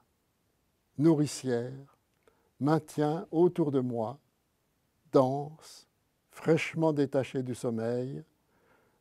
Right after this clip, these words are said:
une marge de solitude. À sa frontière,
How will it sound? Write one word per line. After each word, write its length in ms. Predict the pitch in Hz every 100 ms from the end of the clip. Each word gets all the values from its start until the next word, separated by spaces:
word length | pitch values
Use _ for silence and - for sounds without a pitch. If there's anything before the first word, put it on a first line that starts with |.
| _
une 220 | - 127 127
marge 680 | 123 143 156 156 139 135
de 120 | 113
solitude. 760 | 120 - 131 131 _ 123 120 107 117 _ _ _ _ _ _ _ _ _ _ _ _ _ _ _ _ _ _ _ _ _ _ _
À 100 | -
sa 200 | 131 143
frontière, 1000 | 123 - 139 131 - 147 156 165 170 -